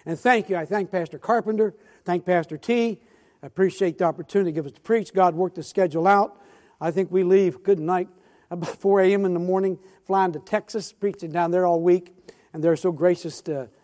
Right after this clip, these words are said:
let me come in there a little bit late, and then they'll keep me a little bit longer, too. So I praise the Lord for the opportunity to preach here at the church, and I take it, uh, in a humble and, and, and in a way here, I wanna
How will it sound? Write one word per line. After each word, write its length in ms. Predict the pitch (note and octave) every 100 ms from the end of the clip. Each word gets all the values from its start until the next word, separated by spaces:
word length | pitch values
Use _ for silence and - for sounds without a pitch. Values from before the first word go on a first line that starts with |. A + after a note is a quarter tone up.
| _ -
let 140 | F#3+
me 100 | E3
come 220 | - F#3
in 100 | F3+
there 100 | E3+
a 20 | D#3+
little 240 | E3 E3+
bit 180 | D#3+ F3+
late, 320 | F3+ E3+ G#3+
and 100 | D#3
then 160 | D3+ C3+ _ _ -
they'll 140 | E3
keep 240 | - -
me 120 | E3+ D#3+
a 40 |
little 160 | D#3 D#3
bit 160 | E3
longer, 360 | E3 D#3 C#3 C3
too. 260 | - D3+
So 380 | A#2 - C3 A#2+ _ _ _
I 80 | D3
praise 280 | C#3 F3 D3+
the 80 | D#3
Lord 240 | D#3+ D3+
for 80 | D#3+
the 100 | D3
opportunity 720 | D3 D3 - D#3+ C#3+ C#3 B2+ _ _ _ _
to 80 | -
preach 240 | - D#3
here 100 | E3
at 60 | D3+
the 80 | C3+
church, 380 | - F#3 F3 E3
and 80 |
I 40 | D3
take 260 | - D#3+
it, 100 | F3 - _ _ -
uh, 120 | D3+ F3
in 140 | D#3+
a 80 | C#3+
humble 400 | E3+ E3+ D3+ - _ _ _
and, 340 | D#3+ D3 D#3 D#3
and, 300 | E3+ D3+ F3
and 140 | D3
in 100 | D3
a 60 | C3+
way 240 | D3+ E3
here, 140 | D#3 D3+
I 60 |
wanna 260 | D3 D3